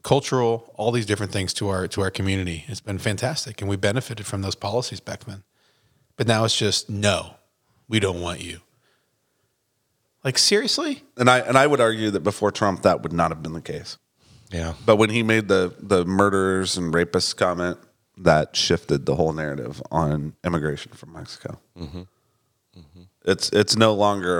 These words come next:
Speaker 2: a, a, a matter of the problems associated or perceived problems associated with, with illegal immigration. It's now, these are legitimately bad people.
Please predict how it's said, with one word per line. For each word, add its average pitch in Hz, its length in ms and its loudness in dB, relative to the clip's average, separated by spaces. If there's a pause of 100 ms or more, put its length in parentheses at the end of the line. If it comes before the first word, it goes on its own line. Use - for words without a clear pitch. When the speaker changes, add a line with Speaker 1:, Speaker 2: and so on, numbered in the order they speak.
(160)
Speaker 2:
a, 104 120 -4
a, 87 180 -4
a 87 80 -2
matter 92 400 0
of 80 180 -8
the 80 240 -4 (520)
problems 107 540 2
associated 92 880 -2
or 90 100 0
perceived 110 680 -2
problems 82 480 -2
associated 82 680 0
with, 78 160 -2 (240)
with 90 180 -4 (220)
illegal 87 400 -2
immigration. 80 580 -2
It's 78 200 -4
now, 87 420 0 (480)
these 95 220 4
are 85 260 2 (140)
legitimately 90 600 -2
bad 76 420 0
people. - 360 -10